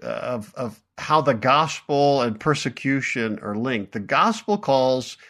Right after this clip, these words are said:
the formerly unright, right? These are the, the folks that haven't been doing right,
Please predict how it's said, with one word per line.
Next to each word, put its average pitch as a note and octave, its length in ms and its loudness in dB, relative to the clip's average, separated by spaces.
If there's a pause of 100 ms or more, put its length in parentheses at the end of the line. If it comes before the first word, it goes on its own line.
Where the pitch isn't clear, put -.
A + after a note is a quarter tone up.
(240)
the A#2 100 -8
formerly G#3+ 600 6
unright, C3+ 800 2 (320)
right? B2+ 160 -2
These D#3+ 220 -2
are F3 60 -4
the, D#3 280 2 (220)
the A#2+ 80 -8
folks D#3+ 300 0
that D3 120 2
haven't D#3+ 360 2
been E3 180 0
doing D#3+ 320 2
right, A2+ 340 0